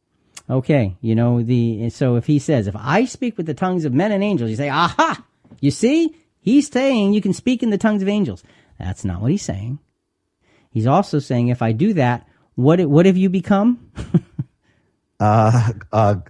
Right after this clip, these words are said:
Speaker 2: a noisy gong or a clanging cymbal.
Speaker 1: You,
Speaker 2: Annoying.
Speaker 1: you, you,
Speaker 2: <laughs>
Speaker 1: yes, you're just making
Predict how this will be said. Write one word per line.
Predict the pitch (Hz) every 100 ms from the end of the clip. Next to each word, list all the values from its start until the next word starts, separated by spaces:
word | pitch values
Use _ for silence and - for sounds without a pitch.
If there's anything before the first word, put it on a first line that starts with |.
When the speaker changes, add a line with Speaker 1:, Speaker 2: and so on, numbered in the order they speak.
| -
Speaker 2:
a | 101
noisy | 107 123 151 131
gong | 104 117 117 127 147
or | 101
a | 95
clanging | - 123 131 135 131
cymbal. | - 131 117 85 67
Speaker 1:
You, | - 165
Speaker 2:
Annoying. | 147 165 196 98 90 -
Speaker 1:
you, | 220 151 214
you, | 170 202
Speaker 2:
<laughs> | 151 -
Speaker 1:
yes, | 175 202 330 - - - -
you're | 160 185
just | 143 - 175 196 - - - _ _ _ _ -
making | 131 151 147 160 147 139 143 143